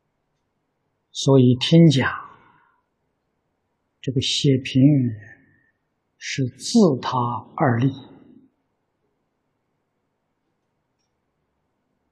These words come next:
这个老上台的，有时候也有小毛病，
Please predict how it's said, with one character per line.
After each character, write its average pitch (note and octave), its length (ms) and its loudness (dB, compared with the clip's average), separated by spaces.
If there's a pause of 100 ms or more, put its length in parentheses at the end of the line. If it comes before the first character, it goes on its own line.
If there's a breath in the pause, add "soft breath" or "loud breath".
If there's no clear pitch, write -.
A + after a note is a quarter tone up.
(880)
这 F3 100 2
个 E3+ 100 4
老 D3+ 340 6
上 C4+ 320 4
台 C#3+ 280 2
的， G#3 220 0 (1200)
有 C3 240 2
时 D#3+ 200 0
候 D#3+ 480 2
也 - 1200 -2
有 D3 140 4
小 A2+ 220 -6
毛 A#2 220 -6
病， A#2+ 200 -6